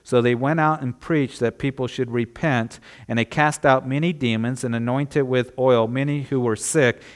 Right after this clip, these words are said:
and healed them." So when you go out, trust that I'm gonna provide for you, or the Lord's gonna provide for you. And you have heard me say many, many times, and I'm gonna continue to say it,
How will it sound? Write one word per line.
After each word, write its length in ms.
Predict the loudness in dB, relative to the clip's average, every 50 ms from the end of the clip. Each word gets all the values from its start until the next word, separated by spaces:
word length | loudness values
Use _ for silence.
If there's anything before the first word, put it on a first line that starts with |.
| -14 -2
and 200 | -2 0 0 0
healed 380 | -2 0 4 4 4 4 2
them." 220 | 0 -4 -4 -4 -8 -12 -20 -20 -20 _ _
So 220 | 4 6 6 6
when 180 | 6 4 2 2
you 140 | 2 0 2
go 260 | 4 4 6 8 8
out, 300 | 8 6 6 4 0 -2
trust 340 | 2 4 4 4 4 2 2
that 140 | 2 4
I'm 140 | 4 2 0
gonna 260 | 0 -2 -2 -2 -2
provide 560 | -2 -2 -2 -2 2 4 4 6 6 4 2 0
for 180 | -2 -2 0
you, 300 | 0 2 2 2 2 2
or 180 | 2 2 0 0
the 120 | 0 -2
Lord's 320 | 0 2 2 0 0 0 -2
gonna 180 | -4 -4 -4
provide 460 | -2 -2 -4 0 2 4 4 2 2
for 140 | -2 -4 -2
you. 300 | 0 2 2 2 0 0 -4 -12 -20 -20 -20 -20 -20 _ _ _ _ _ -20 _ _ _ _ _ -2 2
And 320 | 4 4 4 4 0 -2 0
you 200 | 2 4 6 6
have 200 | 4 2 2 2
heard 200 | 2 2 2 2
me 200 | 0 0 0 0
say 360 | 0 2 4 4 4 4 2
many, 340 | 0 -2 -2 -2 0 -2 -2
many 280 | 0 0 2 2 0
times, 480 | 0 0 0 2 2 2 0 -2 -4 -4
and 120 | -2 0
I'm 120 | 0 0 0
gonna 220 | -2 -2 -2 -2
continue 500 | -4 -4 -6 -4 -4 -2 -2 0 -2 -2
to 100 | -2 -4
say 340 | -4 0 0 2 2 2 2
it, 120 | 0 0